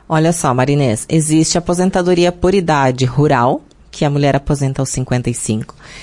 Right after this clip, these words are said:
Existe a aposentadoria pela regra de transição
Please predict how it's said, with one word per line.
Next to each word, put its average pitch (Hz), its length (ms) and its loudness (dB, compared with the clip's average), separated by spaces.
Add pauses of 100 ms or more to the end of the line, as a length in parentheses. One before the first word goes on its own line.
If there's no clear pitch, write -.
(160)
Existe 175 640 0
a 165 180 0
aposentadoria 175 840 0
pela 165 260 0
regra 160 320 2
de 160 140 -2
transição 156 760 0